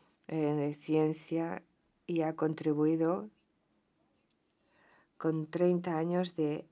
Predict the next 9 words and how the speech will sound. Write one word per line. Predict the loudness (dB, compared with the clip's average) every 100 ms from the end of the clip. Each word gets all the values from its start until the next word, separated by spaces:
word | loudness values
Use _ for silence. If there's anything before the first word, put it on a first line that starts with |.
| -8
experiencia | -6 -4 0 2 4 4 2 2 -2 -2 -2 -6 -12 -20 -6
en | 0
el | 0
sector | 0 -2 -2 0 2 0
del | -4 -2 -2
petróleo | 0 0 0 0 2 2
y | 2 4
el | 0
gas. | 0 0 0 -2 -6 -12